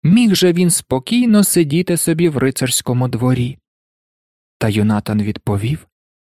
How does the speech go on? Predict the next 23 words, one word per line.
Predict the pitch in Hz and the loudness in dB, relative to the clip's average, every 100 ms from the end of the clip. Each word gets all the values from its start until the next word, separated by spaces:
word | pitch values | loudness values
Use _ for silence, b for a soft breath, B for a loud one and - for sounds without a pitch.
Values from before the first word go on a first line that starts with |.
| - | -8
що | - - | -6 -2
є | 117 107 113 | 0 0 0
речі, | 170 - - - _ _ - | -2 -2 -4 -6 _ _ -10
які | 127 143 190 | -4 -2 0
треба | 185 156 165 165 170 | -2 -2 -2 0 -2
робити, | 170 160 131 - - _ _ _ _ - | 0 0 -4 -6 -18 _ _ _ _ -4
навіть | 131 123 127 | -2 0 0
якщо | 127 117 - - 151 | 0 -2 -4 -2 0
вони | 151 143 | 0 0
й | 139 | -2
небезпечні. | 131 135 - 123 110 - 135 147 _ _ _ _ _ _ _ _ _ | -2 -4 -4 -4 -4 -6 -8 -16 _ _ _ _ _ _ _ _ _
"Чому | - 262 262 175 | 0 2 4 2
треба?" | - 180 110 131 _ _ _ _ - | 2 0 -2 -8 _ _ _ _ -8
спитав | - - 104 95 98 | -6 -4 -4 -4 -4
я. | 113 101 - _ _ _ _ _ _ _ _ _ _ _ - | -4 -6 -8 _ _ _ _ _ _ _ _ _ _ _ -6
"А | 120 | -4
то | - 101 | -2 -2
будеш | 113 113 104 - | -2 -2 -2 0
не | 107 | 2
людина, | 104 104 117 160 170 _ _ _ - | 2 0 0 0 -2 _ _ _ -4
а | 120 | 0
грудка | 107 190 190 - 165 | 2 0 -2 -2 0
гною", | 131 120 85 - 147 | 2 0 -2 -6 -14